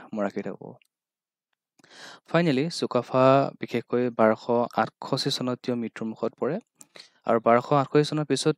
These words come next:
তেওঁৰ যি নেকি পুত্ৰ হয়, সেই পুত্ৰই তেওঁক ছাকচিড কৰে। আৰু তেওঁৰ পুতেকৰ নাম আছিলে কি? আহ,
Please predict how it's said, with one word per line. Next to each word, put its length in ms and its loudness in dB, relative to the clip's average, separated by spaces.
তেওঁৰ 380 0
যি 120 -4
নেকি 200 -8
পুত্ৰ 380 -10
হয়, 220 -2
সেই 240 -2
পুত্ৰই 280 -4
তেওঁক 220 -8
ছাকচিড 400 -4
কৰে। 220 0
আৰু 140 -2
তেওঁৰ 180 -4
পুতেকৰ 420 -2
নাম 220 -6
আছিলে 340 -10
কি? 140 -8
আহ, 460 -10